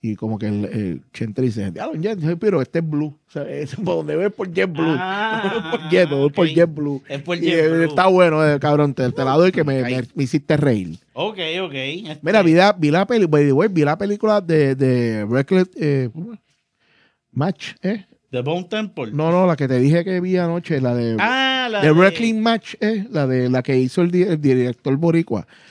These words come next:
Speaker 1: Me
Speaker 2: Sí,
Speaker 1: gustó
Speaker 2: la
Speaker 1: un
Speaker 2: que hizo
Speaker 1: montón.
Speaker 2: el de,
Speaker 1: Está en
Speaker 2: el de,
Speaker 1: Prime ya.
Speaker 2: el de, el de Blue Beetle.
Speaker 1: Ese, Wreck-, eh, The Wrestling Match, creo que se llama.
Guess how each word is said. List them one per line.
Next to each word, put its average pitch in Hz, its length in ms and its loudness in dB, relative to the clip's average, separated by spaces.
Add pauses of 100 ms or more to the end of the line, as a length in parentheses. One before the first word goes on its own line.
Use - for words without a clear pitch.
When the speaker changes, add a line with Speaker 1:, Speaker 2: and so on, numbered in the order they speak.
(180)
Speaker 1:
Me 123 100 2
Speaker 2:
Sí, 117 60 4
Speaker 1:
gustó 175 140 0 (100)
Speaker 2:
la 147 60 2
Speaker 1:
un 160 60 -2
Speaker 2:
que 170 120 4
hizo 151 160 0
Speaker 1:
montón. 147 100 2
Speaker 2:
el 143 60 0
de, 185 80 0
Speaker 1:
Está 180 100 2
en 165 60 2
Speaker 2:
el 165 40 -2
de, 160 60 -8
Speaker 1:
Prime 175 300 2
ya. 156 120 6
Speaker 2:
el 151 60 -2
de, 143 280 -6
el 143 100 -8
de 147 100 -2
Blue 151 180 -4
Beetle. 165 480 -2
Speaker 1:
Ese, 139 400 -2
Wreck-, 131 360 0
eh, 117 280 0
The 117 120 0
Wrestling 143 480 0
Match, 131 340 -4
creo 120 180 -2
que 127 100 -6
se 117 140 -4
llama. 90 300 -6